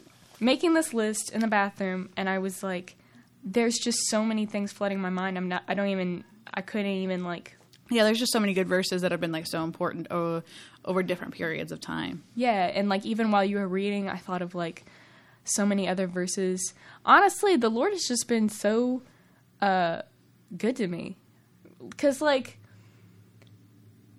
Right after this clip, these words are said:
Speaker 1: I have,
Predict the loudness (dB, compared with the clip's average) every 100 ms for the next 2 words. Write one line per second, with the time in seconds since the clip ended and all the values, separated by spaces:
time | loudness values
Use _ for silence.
0 | -20 -20 -20 -20 -20 -4 4 6 8 6
1 | 2 -2 -18 -20 -20 -8 2 6 6 4
2 | -2 -12